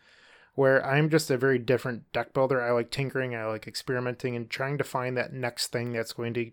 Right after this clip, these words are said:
put me over the edge. Um, and I know there's a lot of people out there. I know that Phil's a tinkerer. Phil loves to play different decks and try out different things. And it doesn't mean that what you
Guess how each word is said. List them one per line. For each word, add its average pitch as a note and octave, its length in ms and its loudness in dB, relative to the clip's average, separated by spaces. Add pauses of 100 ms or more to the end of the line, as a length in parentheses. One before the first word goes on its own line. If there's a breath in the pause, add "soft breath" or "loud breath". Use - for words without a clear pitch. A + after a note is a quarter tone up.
put C#3 200 0
me B2 120 -4
over A#2+ 200 0
the A2 180 -6
edge. A2 380 -8 (520 soft breath)
Um, G2+ 440 -6 (280)
and D3+ 160 -2
I D3+ 60 4
know D#3+ 240 6
there's D3+ 240 0
a C3+ 60 0
lot B2+ 160 4
of - 60 -4
people B2 240 2
out A#2 120 2
there. B2 140 0
I C3+ 40 4
know D#3 140 6
that D3 140 4
Phil's C#3 240 4
a A#2 60 -2
tinkerer. A2+ 440 -6
Phil D3+ 240 6
loves B2+ 380 4
to A#2+ 80 -4
play A#2+ 240 -2
different A2 320 -6
decks A#2 280 -6
and B2 80 -8
try A#2+ 160 -2
out G#2+ 120 -2
different - 320 -8
things. A#2 340 -6 (400 loud breath)
And D3 80 2
it D3 80 8
doesn't D3+ 300 6
mean D3 240 4
that B2+ 180 6
what C3 160 -2
you B2 320 -6